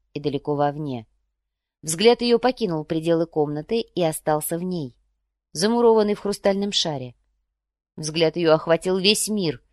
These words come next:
и поставил под сомнение его реальность. Взгляд её... Паскаль вздрогнул. Пальцы женщины погрузились в стеклянную сферу.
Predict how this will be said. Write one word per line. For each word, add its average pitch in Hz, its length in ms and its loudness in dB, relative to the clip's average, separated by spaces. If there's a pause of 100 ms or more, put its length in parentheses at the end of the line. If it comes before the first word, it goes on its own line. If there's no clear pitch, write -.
(280)
и 170 80 -6
поставил 156 460 0
под 151 160 -8
сомнение 147 560 -4
его 156 160 -6
реальность. 147 640 -6 (360)
Взгляд 196 420 0
её... 214 380 0 (880)
Паскаль 139 360 -6
вздрогнул. 139 580 -4 (680)
Пальцы 185 360 2
женщины 190 480 0
погрузились 175 640 -2
в - 100 -18
стеклянную 170 600 -2
сферу. 139 460 -4